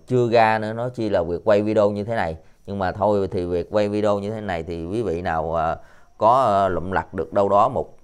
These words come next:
tí, à, kinh nghiệm cho mình thì, à, cũng tốt. Chứ còn mà dây lo mà nếu mà quay video hay là chụp hình này nọ đó thì nói chung là mình khó nhận biết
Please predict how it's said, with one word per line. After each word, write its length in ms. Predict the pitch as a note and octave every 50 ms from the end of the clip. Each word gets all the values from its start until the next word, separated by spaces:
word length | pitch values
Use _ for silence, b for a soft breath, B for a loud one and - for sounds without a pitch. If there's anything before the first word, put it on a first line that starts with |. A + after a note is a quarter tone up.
| -
tí, 300 | - B2+ C3 C#3+ D#3 E3
à, 180 | D3+ A#2+ G2+ G2
kinh 260 | F#2+ - A2 G#2 G2+
nghiệm 260 | F#2+ E2+ D#2+ E2+ G2
cho 80 | G2+ G#2
mình 280 | G2 F#2+ F2 E2 E2+ E2
thì, 280 | F2+ E2+ E2 E2 D#2+
à, 340 | D#2+ E2 D#2+ E2 E2 E2 D#2+ D#2 b b b b b b b b b b b b b b b b
cũng 160 | - - F#2+
tốt. 380 | G2 - B2+ C3 D3 - - - - - - - - -
Chứ 100 | - B2+
còn 260 | B2 - G#2 F#2 F#2 F#2
mà 80 | F2+
dây 220 | F2+ F#2 G2+ G2+ G2+
lo 280 | G#2 G2+ G#2+ G#2+ G#2+
mà 280 | G2+ G2 F#2 F#2 F2+ - B B B B B
nếu 160 | - A2+ B2+ C#3+
mà 120 | C3 G2
quay 320 | F#2 F#2 G2+ G#2+ G#2+ A2
video 480 | G#2+ G#2+ A2+ A2+ A2 A#2 A#2 A2+ A2 A2
hay 140 | G#2+ G#2+ G2+
là 120 | G2+ F#2
chụp 180 | - - A2 - -
hình 240 | G#2+ G2+ F#2+ F#2 F#2
này 120 | F#2 F#2
nọ 180 | F2+ F2 E2+ F2+
đó 100 | G#2 A2 D2 E2+
thì 280 | F#2+ F2+ F2 F2+ F2 F2+ F2+ F2+ F2 F2
nói 180 | F2 F#2+ A2+ B2+
chung 260 | B2 C3 A#2 A2 G#2
là 220 | G2+ F#2 F2+ F2
mình 300 | E2+ F2+ F2+ F2 F2 E2+
khó 400 | F2+ - B2 B2 C#3 D#3 F3+ F#3 E3
nhận 220 | G#2+ F2 E2 F#2 A2+
biết 160 | C#3+ D#3+